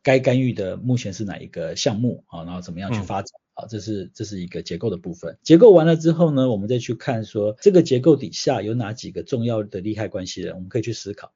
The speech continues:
Speaker 1: 当你把结构画出来，它可以帮助你去思考有哪些重要的利害关系人，你再去访谈这些利害关系人，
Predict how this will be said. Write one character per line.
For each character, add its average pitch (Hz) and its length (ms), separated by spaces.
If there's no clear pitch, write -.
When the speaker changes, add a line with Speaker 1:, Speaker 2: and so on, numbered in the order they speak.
Speaker 1:
当 185 140
你 175 60
把 147 120
结 123 140
构 143 140
画 135 160
出 139 100
来， 117 100
它 113 60
可 120 80
以 - 20
帮 120 200
助 123 60
你 101 80
去 107 100
思 110 180
考 90 140
有 101 60
哪 87 100
些 95 100
重 92 160
要 90 60
的 85 80
利 82 120
害 82 80
关 - 200
系 - 100
人， - 220
你 110 120
再 165 160
去 156 200
访 82 320
谈 82 260
这 139 100
些 135 120
利 123 120
害 110 80
关 95 220
系 95 100
人， 87 200